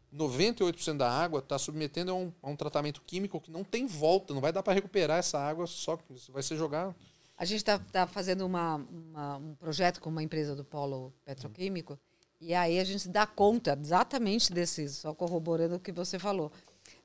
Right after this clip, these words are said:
Speaker 2: Ah, a empresa gastava, consumia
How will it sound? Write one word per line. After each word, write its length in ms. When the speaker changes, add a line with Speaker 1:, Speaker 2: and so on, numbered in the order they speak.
Speaker 2:
Ah, 560
a 180
empresa 680
gastava, 720
consumia 920